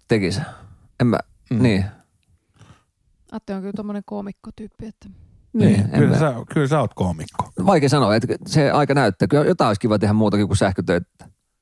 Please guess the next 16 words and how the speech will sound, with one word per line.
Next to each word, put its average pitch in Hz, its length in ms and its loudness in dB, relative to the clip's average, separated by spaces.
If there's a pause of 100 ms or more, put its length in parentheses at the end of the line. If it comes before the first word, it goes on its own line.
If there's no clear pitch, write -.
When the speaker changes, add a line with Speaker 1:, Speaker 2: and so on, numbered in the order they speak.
(540)
Speaker 1:
Ja - 80 2
tota, 98 280 0 (380)
sit 127 160 0 (260)
mä 131 120 4
mietin, 127 240 2
miten 127 160 4
mun 131 160 4
haaveeni. 113 320 2
Mä 139 80 2
haluaisin 123 220 2
lukea, - 220 0 (200)
jonkun 135 260 2
ammatin 101 420 0
opiskella. - 400 0 (360)
Speaker 3:
<laughs> - 840 2
Vielä, 202 180 4